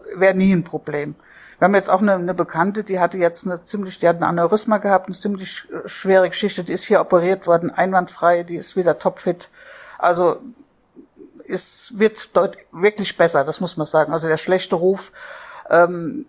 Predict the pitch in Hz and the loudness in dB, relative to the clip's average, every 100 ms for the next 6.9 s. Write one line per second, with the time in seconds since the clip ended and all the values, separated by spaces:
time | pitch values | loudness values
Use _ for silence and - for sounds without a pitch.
0 | - - 208 180 175 151 160 - - - | -10 0 2 2 2 2 2 2 -2 2
1 | 233 254 240 240 - - 160 175 165 - | 4 6 4 2 -2 0 4 4 2 -2
2 | - - - 175 185 185 - 165 170 165 | -18 -4 -4 0 0 0 0 0 -2 -6
3 | - _ _ _ _ - - - 180 175 | -12 _ _ _ _ -20 -10 -2 0 0
4 | 175 - 160 - - _ - - - - | -4 -6 -2 -2 -4 _ -16 -6 -2 2
5 | 196 190 - - 170 170 156 - 135 131 | 2 0 -2 4 4 2 -2 2 2 0
6 | - - 120 - - 165 - 165 | -10 -6 -8 -8 -2 -2 0 -6